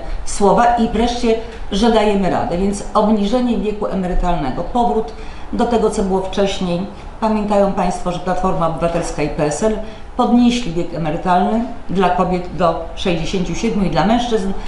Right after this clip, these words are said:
zrównując ten wiek emerytalny. Najbardziej straciły na tym kobiety, które mieszkały na wsi. My obiecaliśmy, że to zmienimy i zrobiliśmy to. Obniżyliśmy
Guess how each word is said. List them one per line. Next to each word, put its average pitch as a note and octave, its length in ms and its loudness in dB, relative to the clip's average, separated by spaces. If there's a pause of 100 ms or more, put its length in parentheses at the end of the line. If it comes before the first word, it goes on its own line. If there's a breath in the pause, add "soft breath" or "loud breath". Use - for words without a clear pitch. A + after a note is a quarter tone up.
(160 loud breath)
zrównując A#3 640 4
ten E3 180 -2
wiek E3 180 -4
emerytalny. F3 580 0
Najbardziej F3+ 480 -2 (280 loud breath)
straciły G#3 520 -2
na F3+ 120 0
tym D3+ 160 -4
kobiety, F3 360 -4
które E3 200 -6
mieszkały D#3 480 -4 (200)
na D#3+ 200 0
wsi. - 260 -6 (340 loud breath)
My C4+ 180 6
obiecaliśmy, G3+ 580 0
że F#3+ 80 -2
to E3+ 160 0
zmienimy A3 760 2 (160)
i A#3 80 -2
zrobiliśmy E3+ 640 -2
to. - 200 -4
Obniżyliśmy G3+ 760 0